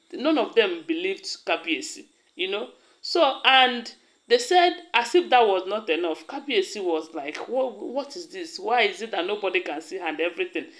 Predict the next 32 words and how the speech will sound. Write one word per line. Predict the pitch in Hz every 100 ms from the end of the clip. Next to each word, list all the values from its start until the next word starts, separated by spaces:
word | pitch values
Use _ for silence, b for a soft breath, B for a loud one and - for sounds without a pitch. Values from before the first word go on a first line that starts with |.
| B B
Then, | 311 359 - -
after | 196 196 - 202
that, | 175 156 -
she | - 214
wanted, | 233 262 269 269
he | - 208
wanted | 233 262 269 269
to |
lie | 185 190
down | 185 175
again | 151 151 170
and | 151 135
sleep. | - 160 147 - b b
They | 160
said | 156 - 185 180 - _
he, | - -
she | - - 160
appeared | 147 - 180 180 -
the | 127
second | - 175 165 160
time, | - 135 110 _ b b b b
and | 185
was | 180 175
telling | 254 262 262
Kabiyesi | 214 208 175 -
that | 170 208
you | 220
must | 214 220 220 - -
pay | 302 302
attention | 175 165 190 190 196 190
to | - 147
her, | - 170